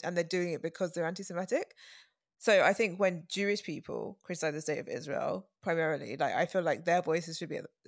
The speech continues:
with, their voices should be elevated in this conversation, because they can speak from a place that none of us who are not Jewish can speak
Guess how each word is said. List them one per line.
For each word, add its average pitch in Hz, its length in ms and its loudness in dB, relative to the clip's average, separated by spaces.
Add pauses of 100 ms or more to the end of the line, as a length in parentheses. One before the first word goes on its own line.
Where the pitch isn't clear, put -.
(380)
with, 180 180 0
their 190 180 8
voices 185 320 -2
should 165 120 -6
be 156 120 -4
elevated 160 480 2
in 156 80 -6
this 147 140 -8
conversation, 160 760 -8 (720)
because 170 680 2 (680)
they 180 220 6
can 175 260 0
speak - 440 -6 (180)
from 160 180 0
a 160 80 2
place 151 640 0 (540)
that 151 320 2
none 175 340 0
of 165 100 2
us 160 220 0
who 170 100 0
are 147 80 2
not 147 180 -4
Jewish 156 260 -4
can 147 160 -10
speak - 220 -8